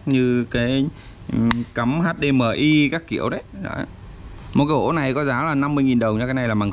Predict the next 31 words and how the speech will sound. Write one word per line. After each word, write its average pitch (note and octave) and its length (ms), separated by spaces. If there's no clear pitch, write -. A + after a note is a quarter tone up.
càn, G2+ 360
bằng, G2 300
ờ, G2 420
như A2+ 120
kiểu D#2 220
nhôm A#2+ 300
pha C3 360
các B2+ 60
bác C3+ 100
nhá. C#3 140
Đấy. F2+ 320
A E3+ 200
C F3 320
hai D#3+ 200
trăm D#3 140
năm D3+ 120
mươi D3+ 120
V C#3+ 80
nhá. D3+ 160
Con D#3 160
này B2 180
thì A#2 100
mười A2+ 200
sáu A#2 240
ampere C3+ 380
các A#2+ 60
bác C3 80
nhá, C3+ 100
mười A#2 160
sáu G#2+ 220
A. A#2+ 140